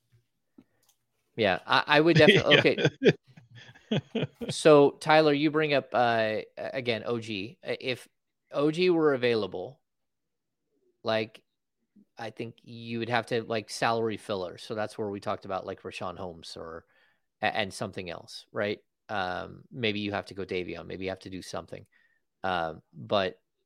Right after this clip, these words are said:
Speaker 1: would it be two or three first round picks? Like, you could give them this year's first round pick after the draft and let them make the draft pick. Uh, then you don't have your two thousand fourteen, fifteen, sixteen, but you could also just, and you can't trade seventeen either.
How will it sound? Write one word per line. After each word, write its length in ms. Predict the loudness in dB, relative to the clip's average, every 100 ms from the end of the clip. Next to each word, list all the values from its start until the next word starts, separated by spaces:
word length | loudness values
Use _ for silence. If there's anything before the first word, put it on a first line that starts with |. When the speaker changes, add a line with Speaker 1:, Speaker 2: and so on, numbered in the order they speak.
| _ _
Speaker 1:
would 300 | -14 -6 -6
it 60 | -6
be 100 | -10
two 260 | -6 -4
or 80 | -4
three 240 | -4 -6
first 300 | -6 -8 -8
round 180 | -10 -12
picks? 420 | -14 -16 -16 -20 -20 _ _ _ _ _
Like, 160 | -4 0
you 100 | 0
could 160 | 0 2
give 160 | 2
them 220 | 2 0
this 240 | -2 -2 -2
year's 540 | -2 -2 -2 -6 -14 _ _
first 300 | -4 -2 -2
round 160 | -6 -6
pick 200 | -8 -6
after 320 | -6 -4 -6
the 100 | -8
draft 460 | -6 -2 -2 -4 -14 _ _ _ _ _ _ -2
and 200 | 0 0
let 180 | 0
them 180 | -2 -6
make 180 | -6 -8
the 60 | -6
draft 300 | -6 -4 -4
pick. 380 | -6 -6 -14 _ -6
Uh, 440 | -2 -2 -2 -4 -4
then 200 | -6 -4
you 120 | -4
don't 180 | -4 -2
have 200 | -4 -4
your 80 | -8
two 160 | -6
thousand 300 | -4 -4 -6
fourteen, 400 | -8 -8 -8 -12
fifteen, 340 | -10 -10 -12 -12
sixteen, 640 | -10 -10 -12 -12 -12 -12 -16 -20 _ _ -2
but 180 | -2
you 80 | -2
could 140 | -2 0
also 260 | 0 -4
just, 280 | -6 -8 -10 _ _ -8
and 140 | -6
you 80 | -6
can't 200 | -6 -6
trade 200 | -6 -6
seventeen 420 | -8 -10 -12 -10
either. 220 | -8 -10